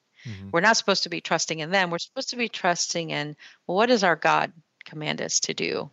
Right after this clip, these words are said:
Speaker 2: And how can we show, you know, our trust in God?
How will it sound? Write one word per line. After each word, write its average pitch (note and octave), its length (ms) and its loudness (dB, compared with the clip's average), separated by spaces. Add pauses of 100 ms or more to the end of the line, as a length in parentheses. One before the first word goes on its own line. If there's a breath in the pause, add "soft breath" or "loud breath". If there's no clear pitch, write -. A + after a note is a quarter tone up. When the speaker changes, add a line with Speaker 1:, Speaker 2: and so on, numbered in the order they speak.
(100)
Speaker 2:
And D3+ 120 -4
how E3+ 160 4
can F3+ 300 -2
we D#3+ 420 -2 (920 soft breath)
show, E3+ 540 6
you F3+ 100 0
know, D#3 160 0
our D#3+ 140 0
trust - 360 0
in D#3 80 -8
God? C#3+ 320 2